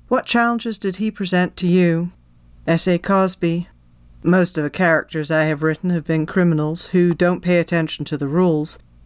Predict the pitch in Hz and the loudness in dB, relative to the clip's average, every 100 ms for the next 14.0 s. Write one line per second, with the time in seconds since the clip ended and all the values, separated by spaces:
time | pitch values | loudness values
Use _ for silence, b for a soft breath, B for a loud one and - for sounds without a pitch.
0 | - 226 214 196 180 294 233 180 180 185 | -2 0 2 -2 -2 0 2 2 0 -2
1 | - 190 - 180 170 160 185 185 - 156 | 0 -2 -2 0 0 0 -2 -6 -10 -10
2 | - - 185 202 202 190 196 190 196 196 | -6 0 2 2 -2 -4 0 2 2 -2
3 | 208 180 180 180 165 170 165 175 185 190 | -2 0 0 2 2 2 0 0 0 -2
4 | - 151 147 - 165 - 202 180 175 160 | -6 -6 -6 -2 -2 0 0 2 2 2
5 | 170 175 - 143 139 135 - 127 131 131 | 0 -2 -2 -2 -2 -6 -8 -6 -4 -4
6 | 143 175 - B B B B - 180 220 | -4 -6 -10 B B B B -4 -2 0
7 | 247 226 214 185 202 196 196 180 165 - | 0 -2 -6 -4 0 0 -2 -6 -8 -8
8 | 180 214 214 214 220 233 226 175 165 160 | -4 0 0 2 2 2 2 0 0 0
9 | 160 165 165 170 _ _ _ 254 247 262 | 2 2 2 -2 _ _ _ -4 0 2
10 | 214 185 175 226 185 147 180 175 170 - | 2 0 2 2 2 2 2 2 2 0
11 | 165 165 160 - 190 - 160 165 165 185 | 0 0 0 -8 -6 -4 -2 0 2 2
12 | 147 165 180 170 165 170 175 180 - - | 0 -4 -4 -2 0 2 2 0 -4 -10
13 | 185 233 220 214 - 226 - 160 143 147 | -4 0 2 0 -2 -4 -2 0 2 2